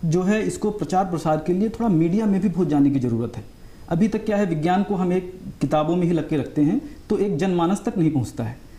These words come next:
तो जनमानस तक उसको पहुंचाने के लिए हम ऐसा content develop करें जो कि मीडिया में जाए,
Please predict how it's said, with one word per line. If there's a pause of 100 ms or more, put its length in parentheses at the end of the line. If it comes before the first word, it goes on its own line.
(120)
तो
जनमानस
तक
उसको
पहुंचाने
के
लिए (400)
हम (120)
ऐसा
content
develop
करें (340)
जो
कि (400)
मीडिया
में
जाए,